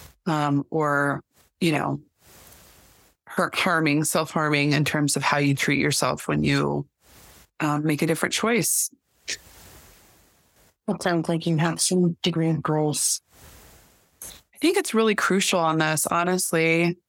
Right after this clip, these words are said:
Speaker 1: I don't fe-, I mean, I think that's to me what's not appealing about, um, some of the approaches with other paths toward, you know, not being sober, quote unquote, is that they're, I don't feel like <laughs> it's a graceful,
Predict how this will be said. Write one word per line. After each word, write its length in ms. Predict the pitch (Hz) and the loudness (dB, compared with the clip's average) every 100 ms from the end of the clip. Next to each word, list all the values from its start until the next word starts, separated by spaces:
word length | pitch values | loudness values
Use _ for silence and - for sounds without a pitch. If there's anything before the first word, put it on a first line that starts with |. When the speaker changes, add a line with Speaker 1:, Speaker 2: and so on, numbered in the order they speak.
| _ - | _ -4
Speaker 1:
I 60 | 226 | 0
don't 240 | 269 220 | 0 -2
fe-, 220 | - - | -4 -2
I 80 | 240 | 2
mean, 140 | 247 | 2
I 80 | 240 | 2
think 200 | 240 240 | 2 0
that's 300 | 247 233 - | 2 0 0
to 80 | 233 | 2
me 160 | 220 214 | 4 4
what's 200 | 196 196 | 2 2
not 300 | 175 180 220 | 2 4 2
appealing 480 | 214 180 160 156 | 0 0 0 2
about, 560 | 156 156 - 156 - - - _ - - - - _ _ | 2 0 0 0 -2 -6 -10 _ -20 -18 -18 -20 _ _
um, 380 | 190 175 170 185 | -2 0 0 -2
some 240 | - 196 185 | -2 0 2
of 100 | 170 | 2
the 100 | 165 | 0
approaches 600 | - 160 156 165 156 - | 0 -2 0 0 0 -2
with 140 | 156 - | -4 -2
other 600 | 160 156 156 151 156 - _ | 0 2 2 2 0 -4 _
paths 480 | - - 156 156 - | -16 -6 -2 0 -2
toward, 580 | - 165 156 156 151 - _ | -2 -2 0 0 0 -4 _
you 140 | - 170 | -2 0
know, 140 | 160 | 2
not 400 | 156 151 151 - | 2 2 0 -2
being 220 | 175 160 | -2 0
sober, 600 | 147 - 156 160 175 175 170 | -2 -2 0 0 0 -2 -2
quote 220 | - 160 | 0 0
unquote, 680 | 156 151 160 151 151 - - - - - - - _ | 0 0 0 2 0 -4 -12 -16 -16 -16 -16 -18 _
is 220 | 180 165 | -4 0
that 240 | 165 160 - | 0 -2 0
they're, 320 | 170 170 175 | 0 2 0
I 80 | 165 | 0
don't 300 | 214 220 - - | 0 0 -4 -10
feel 200 | - 196 | 0 2
like 240 | 196 165 - - - | 2 0 -2 -12 -6
<laughs> 160 | - 190 | -2 0
it's 180 | 180 | 0
a 40 | 165 | -2
graceful, 920 | - 160 160 156 - 156 147 147 151 | -2 -2 0 -2 -2 0 2 0 -2